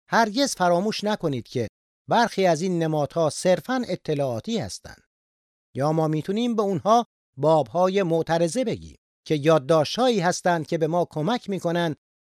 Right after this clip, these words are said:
موضوع اصلی این دو داستان رو درک کنیم. یادتون باشه که اون جملات معترضه یا یادداشت‌ها از ترتیب وقوع زمانی مطابقت نمی‌کنن.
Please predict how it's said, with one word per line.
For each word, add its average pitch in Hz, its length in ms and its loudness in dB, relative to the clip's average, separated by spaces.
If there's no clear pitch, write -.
موضوع 190 580 2
اصلی 170 360 -2
این 156 220 0
دو 131 140 -2
داستان 135 480 -2
رو 139 100 -4
درک 185 360 -2
کنیم. - 280 -20
یادتون 190 480 4
باشه 175 280 2
که 165 140 -2
اون 185 240 -2
جملات 165 520 2
معترضه 160 760 -2
یا 165 200 4
یادداشت‌ها 147 880 0
از 151 240 -2
ترتیب 180 460 -2
وقوع 147 440 0
زمانی 127 500 -2
مطابقت 123 640 -4
نمی‌کنن. 190 520 -4